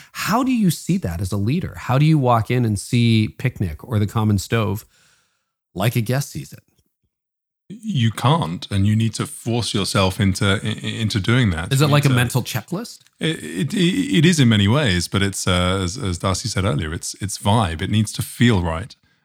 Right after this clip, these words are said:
Speaker 2: And there are two dozen things that go into that, that's, that are part of that mental checklist in, in both restaurants. Um, but it, it is assessing the vibe, uh,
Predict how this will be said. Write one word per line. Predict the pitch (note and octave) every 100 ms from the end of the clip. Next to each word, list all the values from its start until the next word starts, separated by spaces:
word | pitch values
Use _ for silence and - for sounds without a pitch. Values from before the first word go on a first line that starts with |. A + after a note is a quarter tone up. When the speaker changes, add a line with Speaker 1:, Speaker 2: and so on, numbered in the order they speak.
| _
Speaker 2:
And | G2+
there | F#2+ F#2+
are | F#2 F#2 E2 - - -
two | D#3+
dozen | A2+ G#2
things | F#2 G#2 F#2+
that | G2 F#2+
go | F#2+
into | G2+ A2 G2
that, | E2+ F#2 -
that's, | - - - _ _ _ _ _ _ -
that | A2
are |
part | G2+ A2
of | G#2+
that | G#2 G#2
mental | G2 G2
checklist | - D3+ - F2 -
in, | F#2+ G#2
in | G#2 G#2
both | G#2 G#2
restaurants. | G2 G#2 - E2+ A2 - _ _ _ _ -
Um, | F2+ F2 F2 F2 -
but | -
it, | F#2+ G2+ G2+ G#2 D3+ -
it | G2+
is | F#2+
assessing | G2 - B2 A2+ F#2+
the |
vibe, | F2+ G2+ F#2+ F#2 - _ _ _ -
uh, | F2 F2 F2 F2+ - -